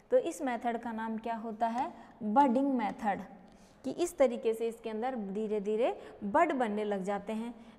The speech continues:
न, एक आता है जेमी और एक आता है Clemidospoor। तो जेमी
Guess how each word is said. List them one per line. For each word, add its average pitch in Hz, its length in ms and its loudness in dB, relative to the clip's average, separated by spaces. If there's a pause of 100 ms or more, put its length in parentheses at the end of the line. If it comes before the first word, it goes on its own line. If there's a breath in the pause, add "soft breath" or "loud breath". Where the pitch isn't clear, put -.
न, 233 260 0 (120)
एक 262 220 0
आता 233 240 -2
है 233 180 -2
जेमी 220 440 -2 (220)
और 240 140 -2
एक 240 340 0
आता 226 220 -2
है 226 140 -6 (140)
Clemidospoor। 220 1040 -2 (320 loud breath)
तो 247 100 0
जेमी 262 500 -2